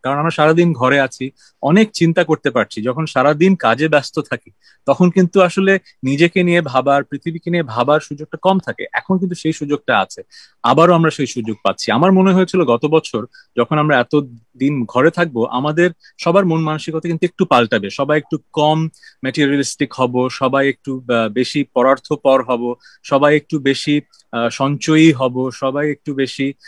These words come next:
সহমর্মিতা নিয়ে কাজ করব, বোঝার চেষ্টা করব আমার চেয়ে যে একটু খারাপ অবস্থায় আছে তার কথা চিন্তা করব। কিন্তু যখনই দেখা গেল যে আমরা প্যান্ডেমিক থেকে বেরিয়ে আসছি,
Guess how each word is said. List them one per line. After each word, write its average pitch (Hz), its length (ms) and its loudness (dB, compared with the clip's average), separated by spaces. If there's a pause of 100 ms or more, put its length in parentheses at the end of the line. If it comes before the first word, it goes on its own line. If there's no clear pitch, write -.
(140)
সহমর্মিতা 160 680 4
নিয়ে 156 180 -2
কাজ 127 260 -2
করব, 131 240 -4
বোঝার 139 400 -2
চেষ্টা 156 260 -8
করব 143 220 -4
আমার 139 280 -2
চেয়ে 151 200 -6
যে 139 200 -2
একটু 143 300 -6 (420)
খারাপ 135 280 0
অবস্থায় 143 360 0
আছে 135 220 -4
তার 131 180 0
কথা 135 240 -8
চিন্তা 135 260 -4
করব। 143 240 -2
কিন্তু 175 260 -4
যখনই 190 480 2
দেখা 180 240 0
গেল 185 220 -2
যে 180 100 -4
আমরা 175 280 0 (320)
প্যান্ডেমিক 156 400 -2
থেকে 170 200 -4
বেরিয়ে 143 280 2
আসছি, 135 760 -4